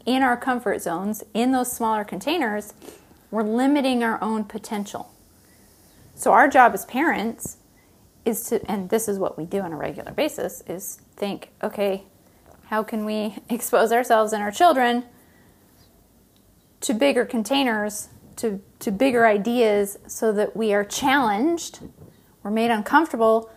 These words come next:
so that we can grow, so that we can realize where our deficiencies are, where the gaps are in our, in our development, our growth, our understanding, our education." Because really, the process of education, we were kind of were ta-, talking about it before,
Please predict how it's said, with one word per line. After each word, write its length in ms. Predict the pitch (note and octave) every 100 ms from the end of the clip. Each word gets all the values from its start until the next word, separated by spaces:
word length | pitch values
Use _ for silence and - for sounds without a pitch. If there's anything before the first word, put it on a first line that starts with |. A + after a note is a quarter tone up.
| _
so 380 | - - G#3+ A#3
that 300 | A#3+ A#3 A#3
we 140 | A#3 B3+
can 220 | C#4+ C4+
grow, 300 | A3+ D#4+ A3
so 180 | - C4+
that 100 | B3+
we 120 | A3+
can 220 | C4 A#3+ A#3
realize 600 | D4 F#4 D4+ A#3+ A#3+ -
where 420 | - A#3 C4+ D4 D4
our 200 | A#3+ B3
deficiencies 680 | A#3 A3 - D4 C4+ A3 G3+
are, 140 | - -
where 280 | G3+ A#3+ B3
the 100 | A3
gaps 480 | G#3+ B3 C4 C4
are 340 | A#3 G#3+ G#3+ -
in 160 | A3 A3
our, 340 | G#3 G3+ G3 - _ _ - _ _
in 140 | - A#3+
our 100 | A3
development, 540 | G#3 G#3 D#4+ - G3+
our 160 | C#3+ G3
growth, 340 | G3+ D4 C#4
our 100 | G#3+
understanding, 520 | G#3 G3+ - C#4 C#4 G3+
our 100 | G#3
education." 560 | G3+ - D4 D4+ - - - - -
Because 260 | B3 D#4 A#3+
really, 320 | G4 A4+ C#4+ - - - -
the 80 |
process 420 | C4+ F4+ G#4 G#4+ G4
of 140 | C#4+
education, 560 | C#4 A#3+ C4 E4 D#4+ A#3
we 80 |
were 160 | A3 G#3 -
kind 200 | C4+ C#4+
of 120 | B3
were 80 | G#3+
ta-, 240 | A3 G#3 -
talking 340 | - A3+ A3+ G#3+
about 200 | G3+ -
it 40 |
before, 480 | - - D4 B3